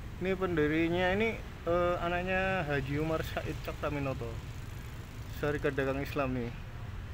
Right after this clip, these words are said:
Ah, ini ya. Oh. Dan ini rumahnya. Sekarang jadi museum. Ini nomor dua sembilan tiga satu. Ini di sini juga dulu waktu Bung Karno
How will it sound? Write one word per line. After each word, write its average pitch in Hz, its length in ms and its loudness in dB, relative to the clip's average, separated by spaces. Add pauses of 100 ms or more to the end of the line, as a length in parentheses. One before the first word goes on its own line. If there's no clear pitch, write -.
(1300)
Ah, - 480 -6 (720)
ini 139 160 2
ya. 156 160 4 (1300)
Oh. 135 720 -4 (1300)
Dan 170 240 8
ini 233 160 10
rumahnya. 147 640 8 (1300)
Sekarang 175 240 10
jadi 160 160 8
museum. 147 560 6 (2000)
Ini 151 640 6
nomor 143 240 4
dua 147 80 8
sembilan 143 320 4
tiga 131 160 2
satu. 131 160 2
Ini 214 160 4
di 202 80 0
sini 202 240 6
juga 165 240 8
dulu 170 240 4
waktu 160 240 -2
Bung 131 160 -2
Karno 139 480 0